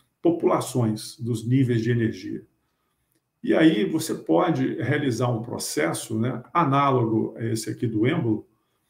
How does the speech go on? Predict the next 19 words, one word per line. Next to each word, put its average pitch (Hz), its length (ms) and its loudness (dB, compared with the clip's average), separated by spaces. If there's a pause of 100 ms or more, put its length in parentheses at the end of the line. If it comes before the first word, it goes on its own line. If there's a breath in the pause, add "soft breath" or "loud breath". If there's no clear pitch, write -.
(560)
é, 127 260 4
que 123 140 -2
seria 160 880 4
você, 135 260 -2
por 160 160 -2
exemplo, 160 280 2
aplicar 135 340 -4
um 127 200 -2
campo, 160 440 2 (180)
campo 117 240 -4
elétrico, 127 420 0
um 110 60 -6
campo 107 260 -4
magnético, 139 540 -2 (540)
que - 120 -10
vai 160 460 2
fazer 139 480 0
mudar 156 600 2
a, 123 680 -4